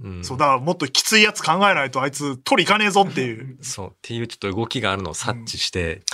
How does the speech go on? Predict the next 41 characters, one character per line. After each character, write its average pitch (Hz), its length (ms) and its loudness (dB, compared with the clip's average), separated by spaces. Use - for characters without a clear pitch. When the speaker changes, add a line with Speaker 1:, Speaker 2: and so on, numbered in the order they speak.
Speaker 1:
や 95 140 0
べ 107 100 0
え 95 60 0
な 85 180 -4
と - 120 -12
思 85 100 -6
っ - 20 -10
て。 82 520 -10
で、 131 140 2
ま 147 340 4
あ、 - 40 4
あ 143 40 2
の、 139 320 2
ま 131 140 4
あ、 - 20 4
最 156 260 0
近 156 280 4
ね、 170 160 4
ロ 143 100 2
ス - 120 -4
ト 151 120 0
ア 151 60 2
ン 147 60 0
ド 139 60 0
フ - 60 -6
ァ 147 140 4
ウ 135 40 2
ン 123 40 0
ド 113 80 2
の 95 80 -6
稽 117 160 2
古 90 100 -8
も 92 100 0
や 90 80 2
っ - 40 -2
て - 160 -4
お 117 40 2
り 117 60 0
ま 117 140 2
し - 120 -4
て、 82 360 -4